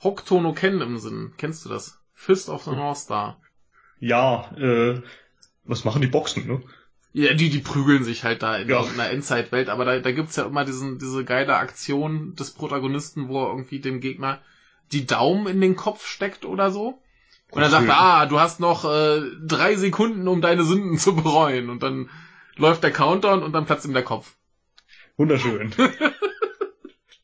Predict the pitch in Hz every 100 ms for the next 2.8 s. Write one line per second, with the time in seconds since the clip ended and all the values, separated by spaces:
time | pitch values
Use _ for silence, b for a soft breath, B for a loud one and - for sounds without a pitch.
0 | _ - 143 135 185 180 160 135 151 147
1 | 135 208 214 143 135 131 139 - 123 120
2 | 127 135 127 - 113 113 117